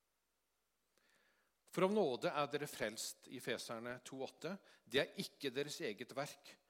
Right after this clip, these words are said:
men Guds gave.» Så livet vårt er også en gave. Og det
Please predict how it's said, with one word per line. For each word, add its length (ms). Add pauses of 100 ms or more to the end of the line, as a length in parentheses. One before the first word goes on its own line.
(380)
men 260 (160)
Guds 400
gave.» 340 (920)
Så 220
livet 420
vårt 380 (960)
er 340
også 300
en 100
gave. 320 (1800)
Og 240
det 200